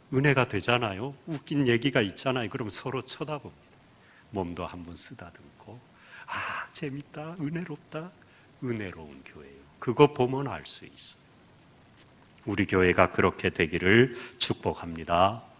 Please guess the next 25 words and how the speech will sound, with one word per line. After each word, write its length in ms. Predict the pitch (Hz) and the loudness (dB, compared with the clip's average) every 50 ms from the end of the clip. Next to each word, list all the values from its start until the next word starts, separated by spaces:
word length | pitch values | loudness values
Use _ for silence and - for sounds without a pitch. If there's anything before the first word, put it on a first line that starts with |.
| - - - - - - - | -20 -20 -20 -20 -16 -4 2
여러분 460 | 139 165 180 - 170 175 175 165 156 | 4 6 8 8 6 4 0 -4 -6
가정 340 | 139 139 127 113 143 139 131 | -6 -6 -6 -6 -8 -8 -8
그렇게 380 | - - 131 113 - - 135 | -8 -8 -8 -8 -8 -8 -10
되기를 440 | 127 - 120 98 - 101 95 113 131 - | -8 -8 -10 -10 -10 -10 -10 -10 -10 -12
축복합니다. 540 | - - - - - - - - - - - - - - - - | -14 -16 -18 -20 -20 -20 -20 -20 -20 -20 -20 -20 -20 -20 -18 -12
식탁에서 640 | - - - 139 - - 139 123 123 120 - 131 | -4 -2 -2 2 6 6 8 8 6 4 2 0
밥 200 | 123 - 120 107 | 2 2 2 2
먹으면서도 720 | 117 123 123 120 131 131 127 123 123 - 123 120 131 123 - - - - - - | 2 0 -2 -2 -2 -2 -2 -2 -2 -4 -6 -6 -8 -10 -12 -16 -20 -18 -8 2
눈을 300 | 135 131 139 160 160 151 | 4 6 8 8 8 6
맞추고, 460 | 120 92 - - - - 104 104 101 - - - - | 6 2 0 -2 -6 -8 -8 -10 -12 -14 -18 -20 -2
가정에서 520 | - - 165 170 180 185 175 175 160 175 165 | 6 8 8 10 12 12 12 12 12 10 8
지금 280 | 143 160 165 170 165 | 6 6 4 6 8
영상 460 | 143 143 139 143 139 - 160 165 165 | 8 8 8 8 8 8 8 8 8
예배 220 | 156 151 143 160 151 | 8 6 6 6 4
드리는 380 | - 147 139 151 160 160 156 | 4 4 4 4 4 2 2
분도 420 | 131 143 151 147 160 170 143 - - - - - | 0 -2 4 8 8 8 8 8 4 -2 -6 4
저만 320 | - 160 170 190 180 156 | 6 8 10 10 8 6
쳐다보지 520 | - - 160 131 147 139 135 131 117 147 160 | 6 2 4 6 6 6 6 6 4 4 6
마세요. 480 | 147 104 90 87 - - 120 113 101 | 6 6 6 6 4 2 0 0 0
잘생겼다고 880 | 85 - 95 87 82 78 - 101 98 104 117 117 - - 107 95 90 90 87 - | 2 2 2 2 2 0 -2 -4 -2 -2 -4 -6 -6 -8 -8 -8 -8 -10 -12 -12
또. 160 | - 92 87 - - - - - - - - - - - - - - - - - - - - | -14 -16 -16 -16 -20 -20 -20 -20 -20 -20 -20 -20 -20 -20 -20 -20 -20 -20 -20 -20 -20 -18 -12
<clears throat> 760 | - - - - - - - - - - - - - - - | -10 -8 -8 -8 -8 -12 -16 -20 -20 -20 -20 -20 -20 -20 -10
저만 320 | - - 113 110 113 110 | -4 -2 0 2 2 0
쳐다보지 500 | 98 - - 110 110 107 101 101 95 113 | 0 -2 0 0 2 2 2 -2 -4 -4
말고 680 | 123 110 87 82 80 78 71 98 104 110 98 82 - - | -4 -4 -4 -6 -6 -8 -8 -8 -6 -6 -6 -8 -12 -18